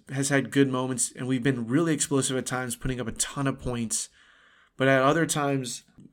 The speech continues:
incredibly vanilla. It's been non-existent, dumb,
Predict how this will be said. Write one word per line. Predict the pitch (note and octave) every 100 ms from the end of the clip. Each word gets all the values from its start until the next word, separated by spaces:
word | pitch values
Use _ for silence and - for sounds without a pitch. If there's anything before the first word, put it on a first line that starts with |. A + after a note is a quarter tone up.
| _
incredibly | A#2+ - D3+ D#3
vanilla. | C3+ B2 A#2+ A#2+
It's | B2+ C3+
been | C3+ A#2+
non-existent, | C3 C3+ A#2+ A#2+ B2+ A#2 D#3 G#2+
dumb, | C3+ B2+ A#2+ A#2+